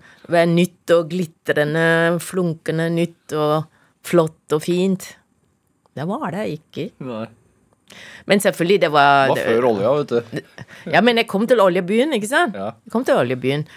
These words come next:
Speaker 1: Og det som er interessant er at jeg, jeg, jeg, jeg har jo opplevd Norge før olje, og, og, og, og, altså ikke bare før, nei, ikke før olje, men jeg, altså, ikke sant, da jeg bodde i Stavanger, så, så var Stavanger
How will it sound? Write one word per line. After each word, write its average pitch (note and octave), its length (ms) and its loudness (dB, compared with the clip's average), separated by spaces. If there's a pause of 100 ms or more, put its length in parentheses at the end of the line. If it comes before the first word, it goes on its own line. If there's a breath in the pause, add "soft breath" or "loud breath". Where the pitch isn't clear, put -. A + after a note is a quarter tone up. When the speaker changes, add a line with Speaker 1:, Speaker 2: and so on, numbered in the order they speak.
(160 loud breath)
Speaker 1:
Og - 120 -6
det D#4+ 140 4
som A4+ 100 -6
er F#4 60 -4
interessant C4 460 -4
er F3+ 80 0
at F3+ 40 -4
jeg, F3 180 2
jeg, E3+ 180 0 (240)
jeg, D#3+ 240 0
jeg E3 340 2
har D3+ 140 0
jo C#4 100 -4
opplevd D3+ 400 -2
Norge C3+ 320 -2
før D#3+ 460 -2
olje, E3+ 240 -2
og, F3+ 400 0
og, E3 160 -4
og, - 180 -4
og, C#3+ 140 -2
altså - 260 -6
ikke A#2 180 0
bare A#2 200 -2
før, C#3 180 2 (140)
nei, B2 240 0
ikke D#3+ 200 -2
før B2+ 280 -2
olje, A#2+ 180 -2
men C3 160 -2
jeg, C#3 320 -2 (200 loud breath)
altså, D3 280 -4
ikke C3+ 220 -10
sant, D#3+ 180 -4
da B2 80 2
jeg C3 160 0
bodde B2 240 -2
i C3+ 80 -2
Stavanger, D3 540 -2
så, F3 180 0 (440 loud breath)
så - 280 -2 (2250)
var A3 240 2
Stavanger G#3 640 0